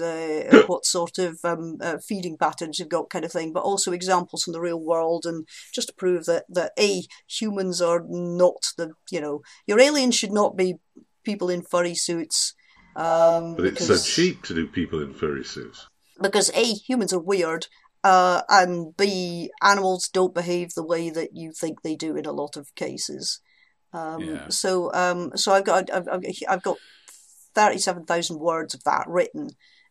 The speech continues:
Speaker 1: uh, but it's mostly just in note form and actually needs me to, um, coherently organise it into, um,
Speaker 3: Hey.
Speaker 1: uh, uh, so that, that'll come out at some point. Um,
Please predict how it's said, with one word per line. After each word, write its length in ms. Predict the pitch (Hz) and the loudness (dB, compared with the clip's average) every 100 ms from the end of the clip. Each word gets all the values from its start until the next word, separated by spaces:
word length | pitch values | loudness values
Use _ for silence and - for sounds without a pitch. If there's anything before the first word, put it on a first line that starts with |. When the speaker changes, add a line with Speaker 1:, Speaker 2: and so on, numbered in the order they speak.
| _ - | _ -2
Speaker 1:
uh, 260 | 175 165 | 0 0
but 160 | 165 170 | -2 -4
it's 160 | - | -4
mostly 300 | 185 185 160 | -6 -4 -6
just 200 | 160 180 | -6 -6
in 240 | 160 156 170 | -6 -6 -4
note 240 | 170 160 | -4 -6
form 400 | - 147 147 143 | -8 -4 -2 -2
and 80 | 156 | -6
actually 300 | 156 - 156 | -8 -8 -6
needs 240 | 156 151 | -6 -6
me 140 | 160 151 | -8 -8
to, 280 | 160 147 - | -8 -10 -10
um, 220 | 160 147 | -12 -12
coherently 600 | 143 151 - 175 160 165 | -14 -18 -12 -10 -8 -10
organise 640 | - 165 160 156 151 156 165 | -6 -6 -6 -6 -6 -6 -8
it 140 | 151 | -10
into, 580 | 170 156 - 160 156 156 | -12 -12 -12 -10 -8 -8
um, 140 | 156 156 | -8 -10
Speaker 3:
Hey. 200 | 90 87 - _ _ _ 175 | -12 -14 -20 _ _ _ -12
Speaker 1:
uh, 380 | 160 160 160 135 _ _ _ _ _ - | -10 -8 -10 -12 _ _ _ _ _ -14
uh, 320 | 170 165 165 - | -12 -10 -10 -6
so 340 | - 190 180 185 | -2 0 2 6
that, 200 | 208 - | 6 6
that'll 300 | 208 214 170 | 4 4 4
come 180 | - 165 | -2 -6
out 220 | 151 156 | -6 -6
at 80 | - | -6
some 260 | - 147 143 | -4 -4 -6
point. 480 | 147 147 165 - - _ - _ - | -8 -8 -8 -10 -14 _ -20 _ -8
Um, 520 | 180 175 170 165 170 | -4 -2 -2 -4 -10